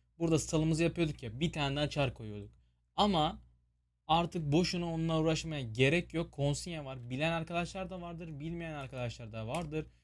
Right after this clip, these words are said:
T R Suro'da para çok önemli olacağından dolayı gold kasmak da önemli. Çıkmış olan N P C itemlerinizi abi gidip N P C'ye bir pot karşılığı, küçük bir pot karşılığı satmayın. Çünkü oyunda aşırı bir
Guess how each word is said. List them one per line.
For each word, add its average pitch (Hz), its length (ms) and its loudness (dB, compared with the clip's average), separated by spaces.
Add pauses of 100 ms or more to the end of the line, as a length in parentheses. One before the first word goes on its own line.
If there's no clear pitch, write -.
(180)
T 165 180 6
R 185 120 4
Suro'da 160 600 2
para 160 200 2
çok 160 200 -4
önemli 135 320 -6
olacağından 113 580 -4
dolayı 139 340 2 (300)
gold 139 180 4 (140)
kasmak 160 500 0
da 160 40 -4
önemli. 156 480 -2 (300)
Çıkmış 175 400 0
olan 139 280 4
N 160 180 4
P 175 160 4
C 160 100 4
itemlerinizi 156 680 0
abi 151 380 0 (300)
gidip 165 360 2 (680)
N 175 220 2
P 160 180 4
C'ye 139 480 2
bir 165 100 -6
pot - 380 -4
karşılığı, 123 520 0
küçük 175 320 -4
bir 131 80 -2
pot 185 260 -2
karşılığı 139 400 0
satmayın. 127 580 -2
Çünkü 175 280 -2
oyunda 151 340 2
aşırı 156 400 2
bir 127 180 2